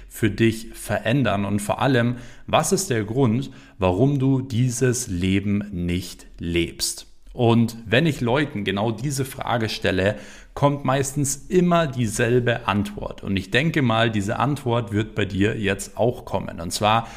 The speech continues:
wenn ich frage, "Warum lebst du dieses perfekte Leben nicht?", dann kommt als Antwort, dass man es ja aus irgendeinem Grund oder irgendeinen Umstand nicht kann oder dass man es nicht hinbekommt.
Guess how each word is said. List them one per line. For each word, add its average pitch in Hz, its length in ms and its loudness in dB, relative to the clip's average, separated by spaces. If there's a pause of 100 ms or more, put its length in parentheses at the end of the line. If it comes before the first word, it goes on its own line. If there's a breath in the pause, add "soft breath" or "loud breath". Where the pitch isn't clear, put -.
(280 loud breath)
wenn 117 120 4
ich 147 120 2
frage, 139 420 0
"Warum 131 320 0
lebst 151 340 0
du 131 40 -2
dieses 110 360 -4
perfekte 92 460 -6
Leben 90 300 -2
nicht?", 117 280 -2 (140)
dann 131 220 0
kommt 139 240 0
als 113 200 -2
Antwort, 123 540 2 (320 loud breath)
dass - 200 0
man 123 120 0
es 120 520 -2
ja 127 220 4
aus 135 320 -4
irgendeinem 127 600 2
Grund 131 520 4
oder 120 380 2
irgendeinen 175 1040 0
Umstand 123 720 2 (360 loud breath)
nicht - 260 0
kann 143 400 2 (320 loud breath)
oder 117 560 6
dass 104 160 0
man 113 160 0
es 98 320 -6
nicht 107 420 0
hinbekommt. 104 800 0